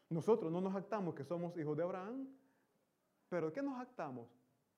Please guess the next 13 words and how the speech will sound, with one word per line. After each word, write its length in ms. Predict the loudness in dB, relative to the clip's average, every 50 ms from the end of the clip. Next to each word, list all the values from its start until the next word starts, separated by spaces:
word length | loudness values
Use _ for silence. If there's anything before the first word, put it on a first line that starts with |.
| _ _ _ _ _ _ _ _ _ _ _ _ _ _ _ _ _ _ _ _ _ _ _ _ _ _ _ _ _ _
De 120 | -6 -4 -4
lo 80 | -4
material. 520 | -4 -6 -8 -8 -8 -8 -8 -8 -10 -10 -12 -16 -20 _ _ _ _ _ _ _ _ _ _ _ _ _ _ _ _ _ _ _ _ _ _ -16 -10
Yo 120 | -8 -8
tengo 180 | -6 -4 -4 -2
un 60 | -2
buen 120 | -4 -4 -4
trabajo, 480 | -6 -6 -6 -6 -6 -8 -10 -14 -16 -18 -20 -20 _ _ _ _ _ _ _ _ _ _ _ _ _ _ _ _ _ _ _ _ -10
yo 100 | -10 -8
tengo 120 | -8 -8 -8
un 40 |
buen 160 | -8 -10 -12 -12
carro, 400 | -12 -10 -10 -10 -10 -10 -12